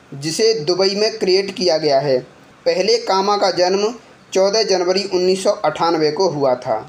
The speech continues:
तो दोस्तों, ये थे पांच ऐसे जानवर जिन्हें इंसानों ने बनाया है, लेकिन यह मानव निर्मित नहीं है। तो दोस्तों, ये था आज का वीडियो। वीडियो अच्छा लगा हो तो लाइक करना और अपने मित्रों के साथ में भी शेयर करना।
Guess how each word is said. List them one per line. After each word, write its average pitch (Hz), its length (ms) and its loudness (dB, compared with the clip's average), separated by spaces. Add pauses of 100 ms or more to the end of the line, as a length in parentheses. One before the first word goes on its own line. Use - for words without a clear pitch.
(260)
तो 185 80 2
दोस्तों, 214 360 -2
ये 202 220 0
थे 220 180 0
पांच 208 360 -2
ऐसे 190 340 -2
जानवर 185 500 0 (320)
जिन्हें 196 340 0
इंसानों 185 500 0
ने 196 120 2
बनाया 160 380 0
है, 139 180 0 (600)
लेकिन 214 760 0
यह 185 320 0
मानव 180 460 2
निर्मित 180 440 0
नहीं 165 340 0
है। 131 220 -2 (420)
तो 160 120 0
दोस्तों, 214 560 0 (100)
ये 180 160 2
था 202 160 0 (160)
आज 160 200 0
का 208 140 2
वीडियो। 139 520 -2 (200)
वीडियो 175 280 0
अच्छा 180 300 -4
लगा 170 200 2
हो 180 120 0
तो 185 160 0
लाइक 123 360 -2
करना 185 220 0
और 202 280 0
अपने 170 320 0
मित्रों 165 360 -2
के 175 120 0
साथ 147 260 -2
में 143 120 -2
भी 185 140 -4
शेयर 143 280 -2
करना। 107 360 -6